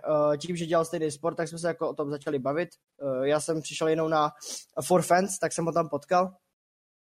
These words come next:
A řekl jsem mu, „Ty jsi Vendali, že?“ A on, „Jo, jo, jsem Vendali.“ A já jsem mu řekl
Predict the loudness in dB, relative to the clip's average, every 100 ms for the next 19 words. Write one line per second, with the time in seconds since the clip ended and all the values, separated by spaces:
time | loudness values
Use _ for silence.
0 | _ -6 -6 -2 0 0 0 -2 2 4
1 | 6 4 2 -2 -4 _ _ _ _ 0
2 | 4 4 4 2 -2 -2 0 2 0 -2
3 | -6 _ _ 2 2 2 0 -2 -2 -4
4 | -4